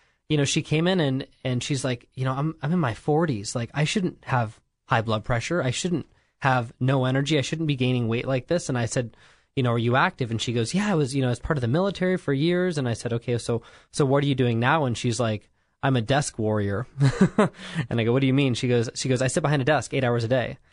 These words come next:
And the problem with that, it causes a lot of issues we'll talk about in number two and number three, but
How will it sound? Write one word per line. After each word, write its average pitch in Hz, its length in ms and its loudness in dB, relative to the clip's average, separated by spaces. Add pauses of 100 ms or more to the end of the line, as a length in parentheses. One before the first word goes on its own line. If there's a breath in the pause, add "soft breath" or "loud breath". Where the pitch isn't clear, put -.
(540 soft breath)
And 139 340 2
the 143 300 0
problem 196 340 4
with 143 140 0
that, 131 180 2
it 139 60 0
causes 165 280 0
a 147 60 2
lot 151 300 2
of 147 100 0
issues 131 320 -2
we'll 135 80 0
talk 135 220 0
about 139 160 0
in 131 80 2
number 123 180 2
two 139 180 0
and 131 80 2
number 117 200 0
three, 185 260 0
but 139 280 -2